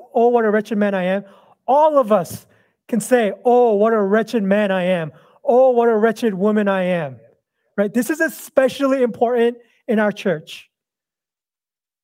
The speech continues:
Because you can look at someone and see the way they're dressed and automatically make assumptions.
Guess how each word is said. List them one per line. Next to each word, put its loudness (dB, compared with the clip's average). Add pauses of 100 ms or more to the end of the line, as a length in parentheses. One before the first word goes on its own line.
(580)
Because -2
you -2
can -2
look 0
at 0
someone 0 (460)
and -2
see -4
the 2
way 4
they're 0
dressed 0 (1700)
and -4
automatically 0
make 0
assumptions. -6